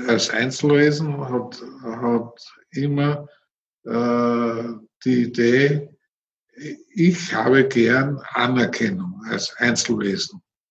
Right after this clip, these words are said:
Aber das zweite Element ist genauso stark. Ich bin immer gern Teil eines erfolgreichen, größeren Ganzen, der gemeinsam-, des gemeinsamen Teams. Und, äh,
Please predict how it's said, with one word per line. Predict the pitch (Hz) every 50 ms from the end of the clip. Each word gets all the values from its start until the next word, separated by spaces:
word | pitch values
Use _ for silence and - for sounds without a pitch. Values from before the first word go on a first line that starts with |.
| _ _ _ _ _ _ _ _
Aber | - - 107 107 - 117 131 147 165 190 202 196 - - -
das | - - - -
zweite | - - 117 127 139 - - - 151
Element | 147 147 143 135 131 131 135 143 156 147 - -
ist | - - -
genauso | - 120 110 110 104 120 120 131 143
stark. | 139 - - - 139 143 151 - - - - _
Ich | _ - - _
bin | - 135 135 139
immer | 143 135 131 127 120
gern | 117 - - 120 120 131 139 151 - - - - - _ _ _ _ _
Teil | - 110 110 110 110 123 131 143 165 170 165 165 - - - - _ _ _ _ _ _
eines | - 113 117 120 120 - - -
erfolgreichen, | 139 131 120 - - - 127 131 139 131 - 135 127 123 127 - - - 135 -
größeren | - - 117 123 123 127 123 - - - 123 123 123
Ganzen, | - 127 117 113 113 104 - - - - - - _ _ _ _ _ -
der | 107 98
gemeinsam-, | 117 113 113 113 110 113 120 127 - - 127 123 117 120 117 - -
des | - 104 - -
gemeinsamen | - 123 110 113 104 104 113 113 110 - 123 123 127 123 120 - - _ -
Teams. | - 143 131 127 117 92 - - - - _ _ - - - - - - - _ _ _
Und, | _ 113 110 107 107 104 - _ - -
äh, | 110 110 110 110 110 107